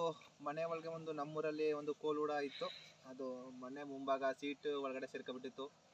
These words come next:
ಅವರು ಮನೆಯವರು ತುಂಬಾ ಭಯ ಪಟ್ಟು ತುಂಬಾ ಹೆದರ್ಕೊಬಿಟ್ಟಿದ್ರು ಅವರು. ಅದೇನೋ ಗೊತ್ತಿಲ್ಲ, ಜನಗಳಿಗೆ ತುಂಬಾ ಮೂಢನಂಬಿಕೆ ಇದೆ. ಹುಳ ಮನೆ ಒಳಗಡೆ ಬಂದ್ರೆ ನಮ್ಗೆ ಅದಾಗುತ್ತೆ, ಇದಾಗುತ್ತೆ, ನಮ್ಮ ಮನೆ ಎಲ್ಲ ನಾಶ ಆಗುತ್ತೆ ಅಂತ ಹೇಳ್ತಾರೆ. ಅದೆಲ್ಲ ತಪ್ಪು,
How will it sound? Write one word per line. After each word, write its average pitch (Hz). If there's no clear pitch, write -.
ಅವರು 120
ಮನೆಯವರು 135
ತುಂಬಾ 139
ಭಯ 127
ಪಟ್ಟು 139
ತುಂಬಾ 135
ಹೆದರ್ಕೊಬಿಟ್ಟಿದ್ರು 135
ಅವರು. 139
ಅದೇನೋ 190
ಗೊತ್ತಿಲ್ಲ, 202
ಜನಗಳಿಗೆ 180
ತುಂಬಾ 180
ಮೂಢನಂಬಿಕೆ 170
ಇದೆ. 165
ಹುಳ 147
ಮನೆ 147
ಒಳಗಡೆ 151
ಬಂದ್ರೆ 147
ನಮ್ಗೆ 143
ಅದಾಗುತ್ತೆ, 139
ಇದಾಗುತ್ತೆ, 139
ನಮ್ಮ 127
ಮನೆ 131
ಎಲ್ಲ 135
ನಾಶ 127
ಆಗುತ್ತೆ 135
ಅಂತ 131
ಹೇಳ್ತಾರೆ. 127
ಅದೆಲ್ಲ 131
ತಪ್ಪು, 151